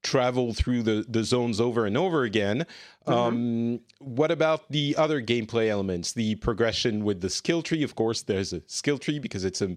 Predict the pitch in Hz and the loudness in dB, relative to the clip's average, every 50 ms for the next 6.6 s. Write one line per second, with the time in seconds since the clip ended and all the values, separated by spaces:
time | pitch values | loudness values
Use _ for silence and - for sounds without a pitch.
0 | - _ - 110 107 113 113 104 - - 127 101 - 131 143 143 165 165 175 180 | -10 _ -4 -2 0 0 0 -2 -2 -2 -4 -2 0 2 2 2 2 2 0 -2
1 | 175 - - - - - - - 131 127 123 120 120 139 165 175 180 147 127 117 | -4 -6 -8 -18 -18 -12 -4 0 2 2 2 2 2 0 2 2 2 2 2 0
2 | 110 196 190 - - 131 127 123 123 117 107 120 107 104 135 151 175 185 185 190 | -2 -4 -6 -2 0 0 2 2 2 0 2 0 0 2 2 2 2 2 2 0
3 | 190 190 - - - - - - 139 127 131 127 139 143 156 - - - 165 170 | -2 -4 -10 -20 -20 -8 -2 0 2 2 2 2 2 0 0 0 -2 -2 0 0
4 | 165 143 143 160 147 139 - 156 135 - - 143 127 - - 135 135 131 131 131 | 0 2 2 2 2 2 0 -2 -2 0 -2 -2 -2 -2 -2 0 2 2 2 2
5 | 131 113 - - 143 131 127 120 120 120 117 110 - _ - _ _ _ - 131 | 0 -2 -2 0 2 2 2 2 0 0 -2 -2 -4 _ -20 _ _ _ -2 0
6 | 123 117 113 113 107 104 104 101 101 101 95 | 2 2 4 2 0 0 -2 -2 -2 -4 -4